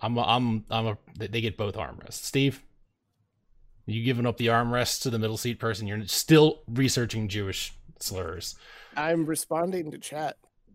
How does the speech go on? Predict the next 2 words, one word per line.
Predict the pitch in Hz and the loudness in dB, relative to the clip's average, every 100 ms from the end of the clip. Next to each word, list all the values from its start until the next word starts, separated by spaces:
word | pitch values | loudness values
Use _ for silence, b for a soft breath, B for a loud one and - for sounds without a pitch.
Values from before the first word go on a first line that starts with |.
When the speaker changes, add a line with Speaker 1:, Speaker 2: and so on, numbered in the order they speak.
| _ 135 | _ -6
Speaker 2:
Um, | 131 127 127 131 131 127 127 - _ _ _ _ _ _ _ _ - _ _ _ _ - - _ _ _ - | -4 -4 -6 -6 -6 -8 -12 -20 _ _ _ _ _ _ _ _ -20 _ _ _ _ -20 -20 _ _ _ -2
no, | 180 | 2